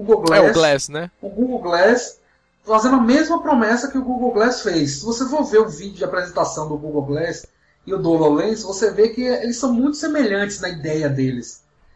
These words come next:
Speaker 1: Então eu cheguei,
Speaker 2: Sim,
Speaker 1: pô,
Speaker 2: com
Speaker 1: eles
Speaker 2: certeza.
Speaker 1: tão, já tem mais um mostrando uma coisa, sem tá com o outro. Vai, vai ser, eu acreditei que vai ser um outro fiasco, eu espero tá errado.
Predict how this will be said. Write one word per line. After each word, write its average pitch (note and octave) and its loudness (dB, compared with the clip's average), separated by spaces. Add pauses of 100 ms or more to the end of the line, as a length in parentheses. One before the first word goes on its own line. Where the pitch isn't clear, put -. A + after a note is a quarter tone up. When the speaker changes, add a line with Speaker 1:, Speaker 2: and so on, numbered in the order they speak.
(120)
Speaker 1:
Então B3 2
eu C4+ 2
cheguei, A#3+ -4
Speaker 2:
Sim, - -4
Speaker 1:
pô, C#4 4
Speaker 2:
com - 2
Speaker 1:
eles A3+ 0
Speaker 2:
certeza. C#4 2
Speaker 1:
tão, G#3+ -4
já B3+ 2
tem D#4+ -2
mais E4 -4
um B3 0
mostrando A3+ 0
uma A#3 0
coisa, G3+ -4 (420)
sem D4 -2
tá A#3+ 0
com B3 -2
o A3+ 4
outro. F#3+ -2
Vai, F#3 2
vai A3+ 2
ser, C#4+ -2 (260)
eu G#3+ -2
acreditei C4 0
que B3+ -6
vai C#4 0
ser D4 -4
um C4+ 2
outro C#4+ -2
fiasco, C#3 0
eu - -12
espero A3 -6
tá - -4
errado. C#3+ -2